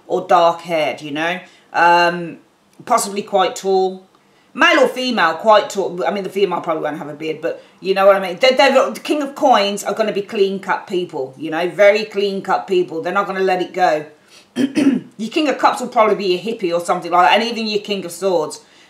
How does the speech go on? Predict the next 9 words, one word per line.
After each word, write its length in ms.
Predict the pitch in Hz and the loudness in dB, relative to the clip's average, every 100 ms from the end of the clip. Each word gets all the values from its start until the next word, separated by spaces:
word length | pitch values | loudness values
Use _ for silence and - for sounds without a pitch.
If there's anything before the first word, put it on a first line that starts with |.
| _ | _
But 140 | 180 | -8
the 60 | 196 | -8
King 240 | 247 240 | -8 -6
of 120 | 220 | -6
Cups 540 | - 277 285 - - - _ _ | 2 2 2 -2 -14 -16 _ _
and 160 | - 208 | -8 -6
King 200 | 226 233 | -4 -4
of 160 | 208 185 | -4 4
Wands 560 | 214 226 247 247 - | 4 4 2 -6 -10